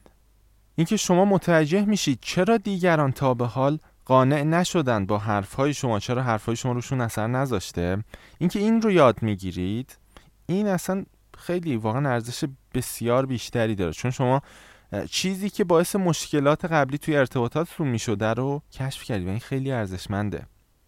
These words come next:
بدون معطلی من شروع می‌کنم صحبت هام رو دربارهٔ موضوع مورد بحثمون. اول از همه بدیهیه که باید به این سوال بپردازیم و این رو پاسخ بدیم به شما که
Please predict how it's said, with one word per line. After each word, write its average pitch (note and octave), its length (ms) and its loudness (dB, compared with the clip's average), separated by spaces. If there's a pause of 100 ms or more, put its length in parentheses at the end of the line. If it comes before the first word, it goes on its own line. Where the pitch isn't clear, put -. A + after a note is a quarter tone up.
(500)
بدون E3 200 4
معطلی C#3 520 0
من D#3 160 0
شروع C3 280 -2
می‌کنم C3 360 -2
صحبت G#2 460 -4
هام D3+ 340 0
رو E3+ 340 -2
دربارهٔ G2+ 680 -2 (560)
موضوع F#2+ 300 -4
مورد F2+ 340 -4
بحثمون. C#3 720 -4 (840)
اول A#2+ 220 2
از C#3+ 140 -2
همه C3+ 380 2 (640)
بدیهیه A2+ 480 0
که C#3+ 100 -4
باید B2+ 160 -2
به B2+ 80 0
این B2+ 160 2
سوال C#3+ 320 0
بپردازیم C#3 800 -2 (360)
و F#2+ 40 -8
این G2 240 -2
رو B2+ 100 -2
پاسخ A#2+ 400 -4
بدیم A#2 240 -4
به A2 80 -2
شما A2 340 -2
که A2+ 300 -4